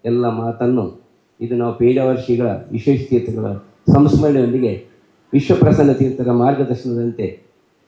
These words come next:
ಎಲ್ಲ ಅಷ್ಟಮಠದ ಯತಿಗಳು ಮತ್ತು ಎಲ್ಲ ಗುರು ಪರಂಪರೆಗಳ ಒಂದು ಮಾರ್ಗದರ್ಶನದೊಂದಿಗೆ ನಾವೆಲ್ಲ, ನಾವು ಒಂದೊಂದು ಬಳಗ ಇದೆ, ಪ್ರಭಾಕರ ವಿಶ್ವ ಅಲ್ಲೇ ಕೂತ್ಕೊಂಡಿದ್ದಾರೆ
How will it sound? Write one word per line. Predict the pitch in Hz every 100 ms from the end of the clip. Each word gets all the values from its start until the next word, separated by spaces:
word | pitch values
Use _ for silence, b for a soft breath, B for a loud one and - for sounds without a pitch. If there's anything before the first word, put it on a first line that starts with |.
| -
ಎಲ್ಲ | 143 160
ಅಷ್ಟಮಠದ | 123 - 151 139 127
ಯತಿಗಳು | 127 - 120 143
ಮತ್ತು | 135 117 113
ಎಲ್ಲ | 117 131 113
ಗುರು | 127
ಪರಂಪರೆಗಳ | 139 135 123 120 117 117
ಒಂದು | 110
ಮಾರ್ಗದರ್ಶನದೊಂದಿಗೆ | 113 120 117 113 117 107 107 92 - - _ _ _ _ _ -
ನಾವೆಲ್ಲ, | 110 113 120 135 123
ನಾವು | 113 117 127
ಒಂದೊಂದು | 135 156
ಬಳಗ | 127 139 143
ಇದೆ, | 123 101 -
ಪ್ರಭಾಕರ | 113 120 123
ವಿಶ್ವ | 120 117 143
ಅಲ್ಲೇ | 117 123
ಕೂತ್ಕೊಂಡಿದ್ದಾರೆ | 127 120 120 113 107 101